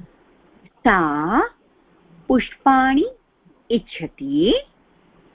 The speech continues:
सा पुष्पाणि इच्छति। तस्मात् कारणात्, for that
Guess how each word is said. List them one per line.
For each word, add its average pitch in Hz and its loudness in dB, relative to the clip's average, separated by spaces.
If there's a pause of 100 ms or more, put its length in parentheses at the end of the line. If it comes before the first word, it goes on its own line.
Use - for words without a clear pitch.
(460)
सा 156 0
पुष्पाणि 196 -2 (120)
इच्छति। 202 -2 (1300)
तस्मात् 359 0
कारणात्, 165 -6
for 233 -6
that 214 -4